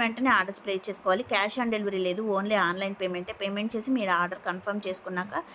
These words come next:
within one week to ten working days లోపు మీకు ఆర్డర్ అనేది రీచ్ అవుతుంది. మీ ఆర్డర్ మీకు వచ్చిన తర్వాత కూడా త్రీ సిక్స్టీ degrees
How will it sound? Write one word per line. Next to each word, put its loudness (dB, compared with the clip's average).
within 4
one 2
week -2
to 0
ten 0
working -4
days -4
లోపు -2
మీకు -2
ఆర్డర్ -2
అనేది -4
రీచ్ -2
అవుతుంది. -2
మీ -2
ఆర్డర్ 2
మీకు -6
వచ్చిన -2
తర్వాత 2
కూడా 6
త్రీ 4
సిక్స్టీ -4
degrees 0